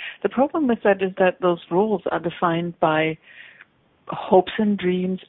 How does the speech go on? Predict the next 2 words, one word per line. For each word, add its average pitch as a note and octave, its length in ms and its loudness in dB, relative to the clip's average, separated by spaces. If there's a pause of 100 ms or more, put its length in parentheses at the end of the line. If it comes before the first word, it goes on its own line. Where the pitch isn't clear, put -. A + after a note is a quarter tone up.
expectations, F3+ 1200 -4 (220)
projections, F3 1080 0